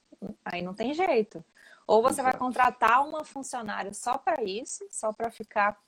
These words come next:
Speaker 1: produzindo conteúdo e mostrando no corpo mesmo as bolsas pra,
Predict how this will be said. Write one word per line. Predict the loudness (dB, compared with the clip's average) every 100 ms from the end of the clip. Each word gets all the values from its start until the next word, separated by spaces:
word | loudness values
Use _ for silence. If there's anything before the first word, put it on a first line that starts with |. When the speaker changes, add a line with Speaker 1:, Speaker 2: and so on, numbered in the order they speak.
| _ -2
Speaker 1:
produzindo | 0 2 0 0 -4
conteúdo | -4 -4 -2 0 2 2 0
e |
mostrando | 0 -2 0 0 0 -2
no | -4
corpo | 2 4 4 2 -2 -6
mesmo | -4 -4 -2 -4
as | -4
bolsas | -4 2 4 4 2 -8
pra, | -6 -8